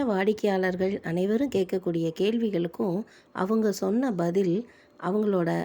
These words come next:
அர்ப்பணிப்பு உணர்வை வெளிப்படுத்துது. நன்றி உணர்வும் அர்ப்பணிப்பும் கொடுத்த வெற்றி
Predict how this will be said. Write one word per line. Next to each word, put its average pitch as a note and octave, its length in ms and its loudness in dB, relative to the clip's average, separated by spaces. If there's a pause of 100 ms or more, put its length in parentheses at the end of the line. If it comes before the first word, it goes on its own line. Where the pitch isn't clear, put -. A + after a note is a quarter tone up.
அர்ப்பணிப்பு B3 600 0
உணர்வை F3+ 440 0 (200)
வெளிப்படுத்துது. E3+ 720 -4 (480)
நன்றி A3 440 2
உணர்வும் A3+ 520 2 (160)
அர்ப்பணிப்பும் A3+ 720 0 (380)
கொடுத்த A3+ 340 2 (340)
வெற்றி F#3+ 480 0